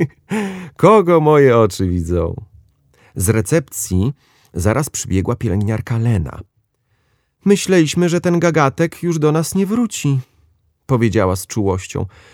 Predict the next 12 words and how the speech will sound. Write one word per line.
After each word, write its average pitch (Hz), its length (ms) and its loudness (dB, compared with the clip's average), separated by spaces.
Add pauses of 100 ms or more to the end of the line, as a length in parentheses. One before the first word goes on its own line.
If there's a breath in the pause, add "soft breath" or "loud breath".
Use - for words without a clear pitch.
(280 soft breath)
Było 226 200 0
to 226 140 -2
dość 214 240 0
oryginalne 185 720 2
powitanie, 208 640 -2
ale 196 400 -2
ucieszyło 117 760 -4
Szczepana. 52 520 -10 (960 loud breath)
Czułości 165 520 2
szybko 175 340 -4
się 120 160 -4
skończyły, 135 540 -2